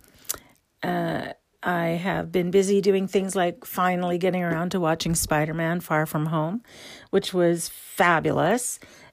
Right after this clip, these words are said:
And then, of course, this last week, all the Sony versus Disney stuff heated up. And so who knows? I think Tom was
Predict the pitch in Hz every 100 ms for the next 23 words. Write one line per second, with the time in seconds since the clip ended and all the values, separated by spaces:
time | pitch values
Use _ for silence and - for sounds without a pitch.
0 | _ - 196 190 180 180 - 180 170 -
1 | 165 165 156 - 165 160 - 156 156 160
2 | 156 147 139 - - _ - - - 170
3 | 165 156 151 147 156 151 - 147 147 160
4 | 165 180 151 143 - - 139 - - -
5 | - _ _ _ - - 165 151 147 143
6 | - 147 147 - - - - - - -
7 | - - - _ _ - - - - -
8 | 208 190 220 180 170 175 - - 208 220
9 | 220 - - 190 180 180 165 165 -